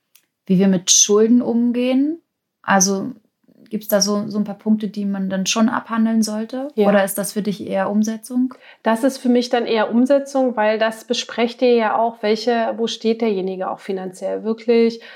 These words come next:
Speaker 1: Ja,
Speaker 2: Auch zu
Speaker 1: genau.
Speaker 2: gucken, hab ich Kontoguthaben, hab ich Schulden, hab ich eine Dispo-Inanspruchnahme? Und den anderen auch wirklich dann, äh, nicht zu sagen, du, das musst du erstmal zurückführen, sondern einfach zu fragen, wie wohl fühlst du dich damit?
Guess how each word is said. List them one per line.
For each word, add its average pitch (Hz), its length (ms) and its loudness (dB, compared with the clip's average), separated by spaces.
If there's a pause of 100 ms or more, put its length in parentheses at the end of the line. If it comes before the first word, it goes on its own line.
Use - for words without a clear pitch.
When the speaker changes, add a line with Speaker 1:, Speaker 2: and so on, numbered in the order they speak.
(100)
Speaker 1:
Ja, 214 220 6
Speaker 2:
Auch 196 120 2
zu 233 140 -2
Speaker 1:
genau. 220 180 0
Speaker 2:
gucken, 233 320 2
hab 220 120 -4
ich 226 200 -4
Kontoguthaben, 226 880 -2
hab 214 100 -8
ich 214 120 -8
Schulden, 214 520 0
hab 208 120 -2
ich 220 80 0
eine 220 160 0
Dispo-Inanspruchnahme? 202 1200 -4 (420)
Und 220 220 -2
den 233 100 2
anderen 247 380 0
auch - 140 -6 (100)
wirklich 262 480 0
dann, 240 260 0
äh, - 60 -8 (360)
nicht 240 280 0
zu 240 80 0
sagen, 226 320 2
du, 240 100 0
das 233 200 2
musst 233 180 -2
du 247 60 4
erstmal 220 300 -4
zurückführen, 269 600 0
sondern 233 260 -2
einfach 226 300 -6
zu - 100 -16
fragen, 220 400 -6
wie 214 240 -4
wohl 240 200 4
fühlst 185 340 -6
du 185 40 -10
dich 180 140 -8
damit? 180 400 -4